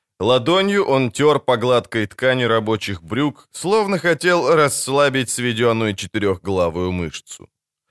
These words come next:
Мелба уже знала, это у него признак нервозности. В тесноте Сересье ему приходилось стоять так близко,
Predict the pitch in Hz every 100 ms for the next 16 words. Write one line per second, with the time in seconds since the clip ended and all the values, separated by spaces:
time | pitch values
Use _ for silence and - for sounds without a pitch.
0 | _ _ _ 117 190 202 185 175 160 165
1 | 143 151 117 90 78 - - 135 - 131
2 | 131 131 127 117 127 120 120 110 113 113
3 | 113 123 101 78 73 - - - _ _
4 | _ _ - 117 95 110 101 139 156 127
5 | 92 120 117 107 123 147 156 143 120 120
6 | 123 131 151 143 120 - 135 147 - -
7 | 139 117 135 151 - 135 120